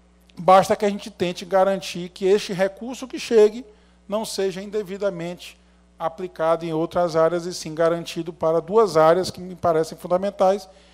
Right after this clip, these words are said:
que é o combate à pobreza e a preservação do meio ambiente. E acho que nós temos que fazer isso. Convivi, o, o deputado Júlio também conviveu, numa luta para recebermos, governador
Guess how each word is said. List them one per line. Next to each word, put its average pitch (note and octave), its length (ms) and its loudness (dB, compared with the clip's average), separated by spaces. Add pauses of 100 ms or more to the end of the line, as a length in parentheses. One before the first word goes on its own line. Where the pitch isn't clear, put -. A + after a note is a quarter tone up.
(160)
que - 80 -2
é A3 40 6
o G3+ 80 8
combate E3 420 6
à F3+ 40 2
pobreza F3+ 600 -2 (300)
e F3+ 100 2
a F3 60 6
preservação E3 720 4
do D#3 100 -8
meio D3 160 -2
ambiente. B2+ 500 -6 (360)
E D#3+ 80 2
acho D#3 160 2
que - 60 -16
nós D#3 160 -6
temos D3 200 -10
que - 80 -16
fazer C#3+ 300 4
isso. A2+ 260 -6 (640)
Convivi, G3+ 600 2
o, G#3+ 80 4
o F3+ 300 -4
deputado E3+ 500 2
Júlio E3+ 200 0
também E3+ 220 0
conviveu, E3 520 0
numa F#3+ 200 2
luta G#3 480 -2 (380)
para F3 180 8
recebermos, F#3 720 4
governador D#3+ 720 -2